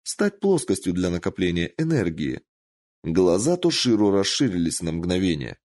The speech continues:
Импульс ци. Это дзюцу, которым самураи прошибают вражеский строй и опрокидывают врагов.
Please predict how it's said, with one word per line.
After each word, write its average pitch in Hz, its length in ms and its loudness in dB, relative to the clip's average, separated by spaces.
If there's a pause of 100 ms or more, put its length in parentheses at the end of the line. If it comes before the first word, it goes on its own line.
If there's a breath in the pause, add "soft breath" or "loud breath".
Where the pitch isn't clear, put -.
Импульс 107 580 0
ци. - 420 -2 (340)
Это 165 200 -2
дзюцу, 143 400 0
которым 135 400 0
самураи 120 440 2
прошибают 120 640 0
вражеский 98 520 0
строй 131 320 0
и - 100 0
опрокидывают 107 720 0
врагов. 143 540 0